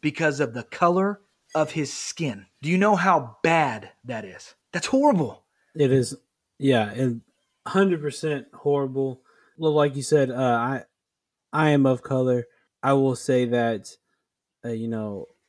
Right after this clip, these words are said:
Speaker 1: Well,
Speaker 2: we have
Speaker 1: half color.
Speaker 2: raised
Speaker 1: God,
Speaker 2: half,
Speaker 1: God
Speaker 2: half
Speaker 1: forgot the
Speaker 2: colored.
Speaker 1: other. He didn't leave you in long enough, bruh.
Speaker 2: Yeah, yeah.
Speaker 1: <laughs>
Speaker 2: So, yeah, uh, I'm, I'm definitely, uh, brown, I should say.
Speaker 1: <laughs>
Speaker 2: And, uh,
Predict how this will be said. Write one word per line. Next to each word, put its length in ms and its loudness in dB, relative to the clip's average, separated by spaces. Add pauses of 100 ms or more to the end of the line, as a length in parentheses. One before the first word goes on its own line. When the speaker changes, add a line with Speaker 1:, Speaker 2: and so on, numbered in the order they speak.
(120)
Speaker 1:
Well, 140 -2
Speaker 2:
we 100 4
have 100 4
Speaker 1:
half 120 -4
color. 0 -
Speaker 2:
raised 360 0
Speaker 1:
God, 340 0 (160)
Speaker 2:
half, 240 4
Speaker 1:
God 220 0
Speaker 2:
half 140 0
Speaker 1:
forgot 180 2
the 60 2
Speaker 2:
colored. 180 4
Speaker 1:
other. 300 -2 (200)
He 140 2
didn't 220 4
leave 180 0
you 140 -2
in 140 -4
long 200 -6
enough, 240 -10
bruh. 240 -12 (200)
Speaker 2:
Yeah, 320 -2
yeah. 220 2
Speaker 1:
<laughs> 360 4 (460)
Speaker 2:
So, 480 4 (280)
yeah, 220 4 (140)
uh, 60 2
I'm, 300 2
I'm 200 -2
definitely, 580 -2
uh, 260 -4 (240)
brown, 800 0
I 60 -8
should 240 -12
say. 280 -4 (360)
Speaker 1:
<laughs> 180 -4
Speaker 2:
And, 320 2
uh, 340 0